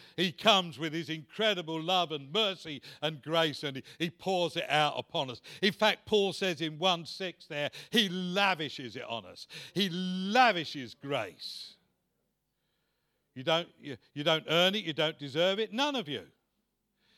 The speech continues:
Even someone really holy like Nigel. He doesn't deserve a bean from God. There's not anyone in this room deserves anything from God. But because of his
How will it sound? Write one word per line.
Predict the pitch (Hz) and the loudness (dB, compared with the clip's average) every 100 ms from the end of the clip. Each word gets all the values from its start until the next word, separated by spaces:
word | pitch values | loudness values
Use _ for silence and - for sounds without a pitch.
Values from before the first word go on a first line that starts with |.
| _ 180 | _ -6
Even | 233 208 | -6 -6
someone | - 208 196 185 | -4 -2 -2 0
really | 196 214 196 | 2 2 0
holy | 156 220 208 170 131 101 131 | 0 2 2 0 -4 -8 -2
like | 170 175 170 | 0 0 -2
Nigel. | 202 220 190 143 98 - _ _ _ _ - - _ _ _ - | 0 0 0 -6 -10 -16 _ _ _ _ -20 -20 _ _ _ -12
He | 208 | -2
doesn't | 269 220 226 185 | 0 0 -4 -8
deserve | 226 190 247 240 | -4 0 0 0
a | 233 | -2
bean | - 269 262 220 | -2 -2 -4 -6
from | 190 160 | -10 -8
God. | 160 143 | -4 -2
There's | 190 208 | -4 -6
not | 262 220 | -6 -2
anyone | 269 277 254 254 | -2 -2 -2 -2
in | 240 233 | -2 -6
this | 254 - | -6 -8
room | 175 165 269 220 113 - _ _ _ | -12 -2 2 2 0 -12 _ _ _
deserves | 220 175 233 233 190 | -8 -2 0 0 0
anything | 226 262 233 180 180 151 | -2 -2 -6 -8 -10 -10
from | - 131 120 | -14 -16 -16
God. | - - - _ _ _ _ _ _ _ _ _ _ _ _ _ _ _ _ _ _ _ _ | -18 -18 -20 _ _ _ _ _ _ _ _ _ _ _ _ _ _ _ _ _ _ _ _
But | 196 190 | -12 -10
because | 196 - 262 220 | -10 -6 -6 -4
of | 190 | -8
his | 170 | -10